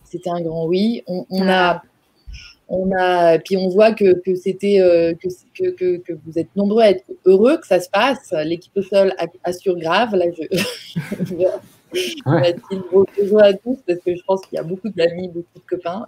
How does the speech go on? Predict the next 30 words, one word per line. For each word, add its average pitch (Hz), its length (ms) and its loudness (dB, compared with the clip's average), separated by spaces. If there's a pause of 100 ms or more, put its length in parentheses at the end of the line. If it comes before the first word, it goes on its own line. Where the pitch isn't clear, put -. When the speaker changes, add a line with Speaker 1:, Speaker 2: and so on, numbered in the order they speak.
Speaker 1:
beaucoup 151 300 -18
d'amis 190 460 2
aussi. 233 360 -4
Je 190 60 -4
pense 208 260 -6
qu'il 196 120 -6
y 185 40 0
a - 40 -2
des 170 260 -4
amis 175 380 -2
aussi, 170 480 -8
euh, 143 140 -6 (680)
invisibles. 156 580 -8 (520)
Lulu, 165 220 -4
tu 208 120 -10
vas 151 100 -2
nous 143 140 -6
dire, 180 260 -4
hein, 175 160 -10
si, - 160 -20
si 143 480 -18 (200)
ils 156 160 -14
ont 160 60 -10
des 160 100 -6
choses 165 240 -8
à 156 60 -6
nous 151 120 -8
dire. 180 220 -8
C'est - 180 -16
peut-être, 185 340 -6